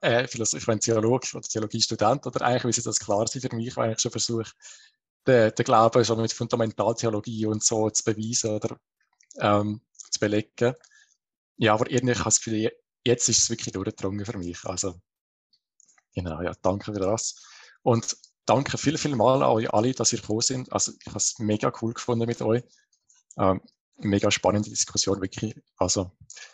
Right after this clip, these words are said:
ich hoffe nur, äh, ihr kommt wieder. Nächste Woche ist es nochmal, dann zum Thema Nächstenliebe und Ökumene. Also, ihr seid alle herzlich eingeladen. Kommt unbedingt. Ich habe das Gefühl, das wird genauso cool. Ähm, ich freue mich schon jetzt schon.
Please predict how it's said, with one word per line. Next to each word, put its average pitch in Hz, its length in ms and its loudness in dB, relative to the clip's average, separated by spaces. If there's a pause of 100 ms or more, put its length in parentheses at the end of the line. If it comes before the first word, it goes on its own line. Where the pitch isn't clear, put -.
(420)
ich - 80 2
hoffe 139 240 8
nur, 143 180 10
äh, 135 380 6
ihr 131 80 4
kommt 127 260 6
wieder. 131 240 4
Nächste 131 360 4
Woche 127 280 0
ist 117 160 -4
es 113 120 -2
nochmal, 165 340 2 (200)
dann 123 240 2
zum 113 340 -4 (240)
Thema 113 300 4
Nächstenliebe 110 600 -2
und - 60 -6
Ökumene. 113 580 0
Also, 104 200 2
ihr - 40 2
seid - 180 -2
alle 107 160 -2
herzlich 107 480 -4
eingeladen. 120 440 -4 (540)
Kommt 113 220 0
unbedingt. 113 440 -2 (400)
Ich - 60 -20
habe 113 100 0
das - 100 2
Gefühl, 107 140 -2
das 101 180 0
wird 107 120 -8
genauso 98 400 0 (100)
cool. 101 220 -2 (1120)
Ähm, 87 300 -4
ich - 80 -16
freue 90 200 2
mich 92 140 -2
schon 87 140 0
jetzt - 160 -2
schon. 80 240 -6